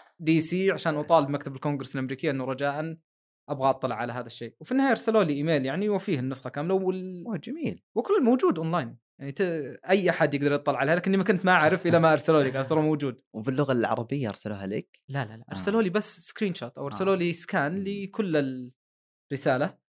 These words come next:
Speaker 1: والرسالة ترى صعب قراءتها جدًا. يعني أول شيء إنه صعب على النفسية،
Speaker 2: <laughs>
Speaker 1: ثاني شيء إنه الشيخ ليس عربيًا.
Speaker 2: آه.
Speaker 1: لأنه يعني لغته الأصلية الله أعلم وش هي.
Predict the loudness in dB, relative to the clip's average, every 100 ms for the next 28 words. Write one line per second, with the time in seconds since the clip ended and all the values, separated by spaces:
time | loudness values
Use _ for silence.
0 | _ _ _ 0 2 2 0 -2 -6 -14
1 | _ _ -10 -8 -6 -4 -4 -4 -4 -4
2 | -8 -12 -16 -18 -18 -20 -20 -20 -16 -16
3 | -14 -10 -8 -2 0 0 0 2 2 2
4 | 0 -2 0 0 -2 -2 0 0 2 2
5 | 2 -4 -6 -4 -4 -4 -6 _ _ _
6 | _ _ _ -8 -4 -4 -4 -14 -4 -2
7 | -2 -4 -6 -10 -12 -16 _ _ _ _
8 | _ -20 -20 -20 _ _ _ _ _ -18
9 | -14 -12 -10 -8 -10 -4 0 0 -2 -6
10 | -8 -8 -2 -2 0 -2 -2 -8 -10 -12
11 | -12 -12